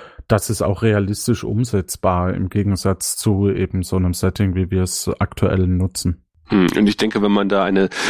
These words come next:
Speaker 2: gute Geschichte abliefert, stehen die Chancen vielleicht auch gar nicht mal schlecht, mal als Ehrenbürger auf Puerto Partida einen kleinen Ab-, Besuch zu machen.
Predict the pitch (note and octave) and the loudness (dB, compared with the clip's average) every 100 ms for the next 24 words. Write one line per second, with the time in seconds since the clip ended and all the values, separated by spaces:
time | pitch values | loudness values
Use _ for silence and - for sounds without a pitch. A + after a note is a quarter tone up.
0 | - - C#3+ F#3 C#3+ C3+ F3 - - C#3+ | -2 2 2 2 2 2 0 -6 -6 -4
1 | - D3+ C#3+ - C#3 C3+ B2+ C3+ C3+ C3 | 0 0 0 0 4 4 4 2 2 2
2 | B2+ B2 A#2 G#2+ B2 B2 - A2 A2+ A#2 | 0 0 0 0 0 0 2 0 2 0
3 | E2+ F#2+ - A#2 A#2+ A#2 G#2+ G#2+ A2 G2+ | 0 0 0 0 2 2 4 2 2 0
4 | F#2+ G2+ - A2+ G#2 G2 G2+ - G#2+ E2+ | 0 -2 -2 -4 -2 -2 0 2 2 2
5 | F2+ - - G2 F#2+ E2 - A#2+ A2+ A#2 | 2 2 0 2 2 2 0 0 2 2
6 | A#2+ - F2+ D#2 - | 2 0 0 0 -4